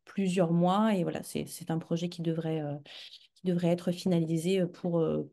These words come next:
pour deux mille vingt-quatre. Et l'objectif, euh, encore une fois, ça reste dans nos, dans nos engagements de,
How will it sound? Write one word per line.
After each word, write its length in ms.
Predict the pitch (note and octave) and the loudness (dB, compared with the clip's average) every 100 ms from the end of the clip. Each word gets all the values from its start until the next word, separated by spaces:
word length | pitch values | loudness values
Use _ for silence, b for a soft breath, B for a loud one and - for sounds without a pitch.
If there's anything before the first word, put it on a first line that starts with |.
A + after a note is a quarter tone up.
| _ | _
pour 280 | - E3+ E3 | -2 0 0
deux 140 | D#3+ E3 | 0 2
mille 220 | E3 D#3+ | 2 2
vingt-quatre. 500 | D3+ D#3 E3 F3 - | 0 0 0 0 -4
Et 140 | - _ _ _ _ _ _ - | -8 _ _ _ _ _ _ -2
l'objectif, 800 | F3+ F3 E3 E3 - - F#3+ - | 2 2 0 -2 -2 -4 -4 0
euh, 120 | E3 B B B - | -2 B B B 0
encore 360 | F#3 F3+ F3 | 2 4 4
une 100 | F3 | 4
fois, 340 | F3 - F3 F#3 | 4 2 2 2
ça 200 | F3 E3 | 0 -2
reste 320 | E3+ F3+ F#3 | -2 -4 -4
dans 180 | E3 D#3+ | -4 -2
nos, 320 | D#3+ D#3 D#3 B B - | -2 -4 -6 B B 0
dans 300 | F#3+ F#3 F#3 | 2 4 4
nos 220 | F#3 F3+ | 2 4
engagements 640 | F3 F3+ F3 F3+ F3 G3+ | 4 4 4 2 0 0
de, 460 | G3 F3 D#3+ D#3+ D#3+ | -2 -2 -2 -4 -6